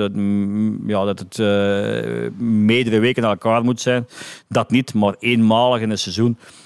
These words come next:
hoort dat er zeker bij, hè. Het, het is, we, we zijn een wintersport en sneeuw hoort nu eenmaal bij de winter. Dus, eh,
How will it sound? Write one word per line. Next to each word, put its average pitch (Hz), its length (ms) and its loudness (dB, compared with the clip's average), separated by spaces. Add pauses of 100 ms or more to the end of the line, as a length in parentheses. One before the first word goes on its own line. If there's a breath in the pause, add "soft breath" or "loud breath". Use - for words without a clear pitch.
(240 loud breath)
hoort 123 260 2
dat - 120 -4
er 95 60 -2
zeker 90 320 -4
bij, 98 160 0
hè. 90 60 0
Het, 95 220 -6
het 101 160 -4
is, 98 140 -2
we, 101 240 -4
we 98 100 -2
zijn 107 120 2
een 101 60 2
wintersport 123 540 -2
en 101 220 -4
sneeuw 104 300 -2
hoort 123 160 -2
nu 104 80 -2
eenmaal 110 160 2
bij 98 120 0
de 90 80 -2
winter. 98 280 -4
Dus, 90 180 -4
eh, 87 200 -2